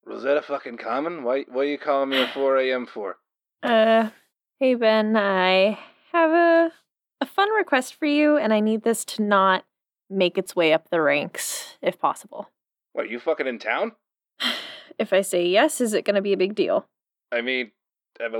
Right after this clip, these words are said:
Speaker 1: I'm gonna be a little hurt that you didn't call me sooner to say hi. We could have gone to grab a drink at Hinterlands or something.
Speaker 2: I'm in town. The two of us can connect later. We can chat. But I'm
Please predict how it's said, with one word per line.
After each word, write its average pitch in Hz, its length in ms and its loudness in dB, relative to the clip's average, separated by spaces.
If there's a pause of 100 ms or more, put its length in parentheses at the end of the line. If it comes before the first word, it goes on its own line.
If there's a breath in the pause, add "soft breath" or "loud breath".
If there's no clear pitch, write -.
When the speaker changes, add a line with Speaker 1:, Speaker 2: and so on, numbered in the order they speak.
Speaker 1:
I'm 120 180 -4
gonna 127 160 -4
be 123 120 -8
a 120 40 -2
little 127 220 -2
hurt 131 220 -4
that 120 100 -6
you 120 120 -8
didn't 123 220 -6
call 127 160 -2
me 117 100 -6
sooner 127 320 -4
to 117 120 -6
say 120 280 -4
hi. 151 380 0
We 127 100 -10
could 139 140 -4
have 127 100 -2
gone 123 220 0
to 120 160 -4 (260)
grab 127 200 -2
a 123 80 -2
drink 135 260 -6
at 117 100 -6
Hinterlands 123 460 -6
or 104 60 -14
something. 127 380 -6 (460)
Speaker 2:
I'm 220 120 2
in 254 120 2
town. 226 520 0 (540)
The 202 80 0
two 311 200 2
of 311 80 0
us 277 180 2
can 233 360 -4
connect 220 360 0
later. 180 360 2
We 175 80 -6
can 190 160 -10
chat. 160 340 0 (460)
But 170 280 0
I'm 196 760 2